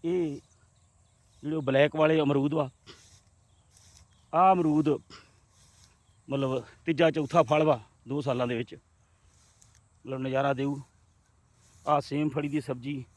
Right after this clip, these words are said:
ਕਈ ਵਾਰਾਂ ਵਿੱਚ ਖਾਧੀ ਆ। ਮਤਲਬ ਆਹ ਤੇ ਬੂਟੇ ਜਿਹੜੇ ਆ ਨਾ, ਇਹਨਾਂ ਨੂੰ ਕਮਰਸ਼ੀਅਲ ਕਹਿ ਲਈਏ ਜਾਂ ਆਪਣੀ ਲੋੜ ਮੁਤਾਬਕ ਫਲ ਲੈ ਕਹਿ ਲਈਏ ਵੀ ਅਸੀਂ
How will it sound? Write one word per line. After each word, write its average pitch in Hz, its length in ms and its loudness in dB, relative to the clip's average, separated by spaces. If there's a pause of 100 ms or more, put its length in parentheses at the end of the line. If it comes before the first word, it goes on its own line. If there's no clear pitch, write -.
(720)
ਕਈ 135 180 -8
ਵਾਰਾਂ 135 160 -4
ਵਿੱਚ 127 120 -8
ਖਾਧੀ 135 340 -6
ਆ। 107 60 -12 (1120)
ਮਤਲਬ 175 300 -4
ਆਹ 175 180 6
ਤੇ 208 100 0
ਬੂਟੇ 170 320 0
ਜਿਹੜੇ 170 200 4
ਆ - 20 4
ਨਾ, 175 160 2 (760)
ਇਹਨਾਂ 202 140 2
ਨੂੰ 196 120 4
ਕਮਰਸ਼ੀਅਲ 190 520 2
ਕਹਿ 170 220 0
ਲਈਏ 175 220 2
ਜਾਂ 165 120 4 (180)
ਆਪਣੀ 156 260 0
ਲੋੜ 143 280 2
ਮੁਤਾਬਕ 143 500 0 (840)
ਫਲ 151 200 4
ਲੈ 143 240 2 (320)
ਕਹਿ 147 160 0
ਲਈਏ 135 200 -2 (720)
ਵੀ 139 100 2
ਅਸੀਂ 135 220 0